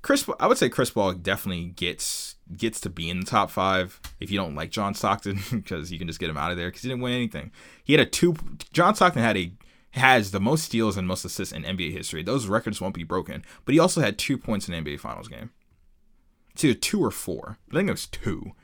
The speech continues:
It was that time where they lost, like, ninety-six to fifty-four or something like that. He let that happen, you know? So,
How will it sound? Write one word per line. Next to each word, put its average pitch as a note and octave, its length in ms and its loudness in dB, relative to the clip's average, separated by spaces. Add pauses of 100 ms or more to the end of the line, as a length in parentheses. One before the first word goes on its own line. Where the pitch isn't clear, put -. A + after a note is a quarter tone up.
(320)
It - 60 -2
was A2+ 80 2
that C#3+ 100 6
time C#3+ 220 4
where A#2 100 2
they G#2+ 100 4
lost, F#2+ 220 0
like, E2+ 120 -2
ninety-six F2+ 500 -4
to D#2 100 -6
fifty-four F#2 600 -6
or - 20 -4
something A2+ 260 -4
like C3 160 -8
that. C3 320 0 (360)
He D3 200 8
let D3 220 6
that F#2+ 140 2
happen, - 260 -4 (560)
you G2 240 -4
know? D#2 340 -4
So, G#2+ 380 2